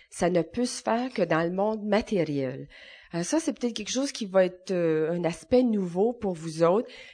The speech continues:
Il y a plusieurs personnes qui réalisent pas la différence entre l'engagement et la responsabilité.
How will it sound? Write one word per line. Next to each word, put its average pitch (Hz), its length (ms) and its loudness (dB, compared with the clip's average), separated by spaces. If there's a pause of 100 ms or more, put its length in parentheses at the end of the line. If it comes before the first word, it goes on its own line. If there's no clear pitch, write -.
Il 196 80 0
y - 20 4
a 165 60 4
plusieurs 233 460 2
personnes 202 580 0
qui 190 180 0
réalisent 160 460 -2
pas 269 180 -2
la 208 140 2
différence 160 800 -2 (520)
entre 175 320 0
l'engagement 170 600 0
et 202 160 0
la 156 140 2
responsabilité. 165 1040 -4